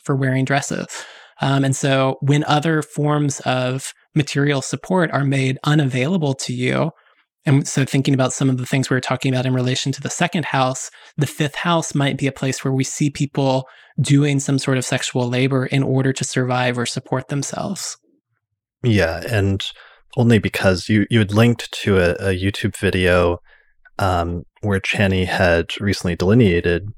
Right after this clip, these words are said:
Speaker 2: uh, Janet Mock's chart.
Speaker 1: Yeah.
Speaker 2: So we have the chart, I think it was a result of that, or maybe it, the data was in her biography, but she does have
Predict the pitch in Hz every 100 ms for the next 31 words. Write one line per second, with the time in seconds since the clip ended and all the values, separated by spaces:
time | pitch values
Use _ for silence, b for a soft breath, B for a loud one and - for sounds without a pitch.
0 | - - - 85 76 98 87 85 95 90
1 | - - - 80 85 92 _ b b -
2 | 151 113 90 85 87 - - 98 - 92
3 | - 92 90 85 98 90 85 87 87 -
4 | 98 120 110 92 92 - - 110 104 85
5 | 87 82 92 87 - - 104 92 82 95
6 | 92 87 90 82 90 - 90 85 - 90